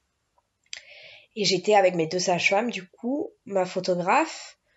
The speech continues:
mon ex-mari et mon ex-belle-sœur qui était là, euh, qui était aussi là à mon premier accouchement, donc elle a été là pour mes deux accouchements, et qui était aussi, qui est aussi, euh, ma business partner, euh,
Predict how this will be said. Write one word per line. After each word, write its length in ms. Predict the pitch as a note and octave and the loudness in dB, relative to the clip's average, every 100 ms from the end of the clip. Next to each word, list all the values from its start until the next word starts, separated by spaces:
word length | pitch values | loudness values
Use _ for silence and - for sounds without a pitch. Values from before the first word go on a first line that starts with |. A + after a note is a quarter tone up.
| _ _ | _ _
mon 100 | G3 | 0
ex-mari 720 | G3 F#3+ F#3+ F3 G#3 B3+ C#4+ - | 0 0 -2 -2 0 0 -2 -4
et 120 | - | -10
mon 140 | F#3 F3+ | -4 -4
ex-belle-sœur 540 | F3+ E3 E3 G3+ G#3+ | -4 -4 -4 -2 -4
qui 120 | - | -8
était 160 | F#3 E3 | -10 -4
là, 360 | F3+ G3 F#3 | 0 0 0
euh, 220 | E3+ E3 F3 - - - | -2 -4 -12 -18 -20 -14
qui 100 | - | -4
était 180 | A3+ G3 | 2 4
aussi 220 | G#3 - | 2 2
là 80 | A#3 | 2
à 40 | |
mon 120 | G#3 F#3+ | 2 -2
premier 240 | F#3 F3 | 0 0
accouchement, 400 | E3 - - G#3+ | 0 -6 -6 -4
donc 180 | A#3 F3+ | -4 -4
elle 80 | F3 | -4
a 40 | |
été 140 | D#3+ | -2
là 80 | F3+ | -4
pour 160 | F3+ F3+ | -6 -8
mes 80 | F3+ | -10
deux 160 | F3 | -8
accouchements, 420 | F3 - - G3 A#3 _ - - - - - | -10 -12 -10 -10 -10 _ -20 -18 -18 -18 -8
et 200 | G#3+ G3+ | 0 0
qui 120 | G3+ | 2
était 200 | G#3 - | -2 2
aussi, 340 | G3 F3+ - A#3 | 2 2 -4 -6
qui 160 | - | -4
est 20 | F3+ | -4
aussi, 320 | F3+ A3 A3 | -4 -2 2
euh, 340 | F#3+ F3 E3+ E3+ F3+ | 4 2 0 -4 -4
ma 400 | E3+ E3 F3 E3+ - - - - | -4 -4 -8 -12 -14 -16 -16 -18
business 500 | F3+ G3 F#3+ F#3 F#3+ | -14 -10 0 0 0
partner, 460 | - F3+ F3 G#3+ A3+ - _ _ _ _ _ - | -2 -4 0 2 2 -2 _ _ _ _ _ 0
euh, 300 | E3 E3 | 2 4